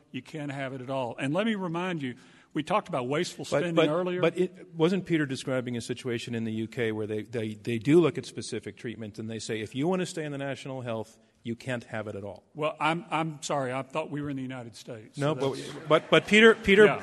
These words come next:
Speaker 2: Peter used the Un-, United Kingdom system as an example, so I think it's on
Speaker 1: Well,
Speaker 2: the table.
Speaker 1: I, yeah, but let me just mention something that I think we, I gotta put on the table 'cause I don't know how much time we're gonna have. A, a,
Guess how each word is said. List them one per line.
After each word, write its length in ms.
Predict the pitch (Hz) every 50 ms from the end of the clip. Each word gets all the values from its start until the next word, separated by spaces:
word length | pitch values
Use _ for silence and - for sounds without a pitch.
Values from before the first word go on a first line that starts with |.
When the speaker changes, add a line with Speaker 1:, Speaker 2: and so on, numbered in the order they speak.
| - -
Speaker 2:
Peter 240 | - 196 196 202
used 360 | 190 175 185 185 185 180 185 -
the 140 | 170 156
Un-, 140 | 160 160 143 -
United 320 | 151 156 156 147 151 143
Kingdom 320 | - 160 151 139 147 139
system 380 | 127 - - 139 - - 147 139
as 160 | 131 127 117
an 80 | 127 123
example, 440 | 120 110 117 127 123 120 - 117 110
so 140 | - 127
I 40 | 120
think 180 | 117 147 143 143
it's 160 | 120 - -
on 60 | 147
Speaker 1:
Well, 120 | 151 160 -
Speaker 2:
the 60 | -
table. 280 | 139 123 110 107 92 - -
Speaker 1:
I, 140 | 165 180 - 220
yeah, 240 | 180 170 175 180 339 - - 349 302 196 151 139
but 340 | 175 175 165 160 - - - _ _ _ - - _ _ _ _ _ _ - 254 - 285
let 200 | 135 156 196 202
me 80 | 220
just 280 | 180 180 190 - - 180
mention 340 | 180 180 160 - - 165 139
something 440 | - - 165 143 - - 156 143
that 120 | 143 135 131
I 60 | 131
think 200 | 123 156 139 131
we, 140 | 147 139 147
I 80 | 151 139
gotta 200 | 156 147 139 135
put 180 | - - 170
on 100 | 160 139
the 60 | 131 123
table 320 | - - 165 156 139 139
'cause 160 | - 139 120
I 40 | 127
don't 80 | 139 147
know 60 | 135
how 80 | 135
much 200 | 139 131 131 -
time 200 | - 151 151 147 139
we're 60 | 131
gonna 140 | 127 123 117
have. 260 | 113 127 120 117 110 - - - - _ _ _ _
A, 100 | - 156 - -
a, 160 | 143 139 139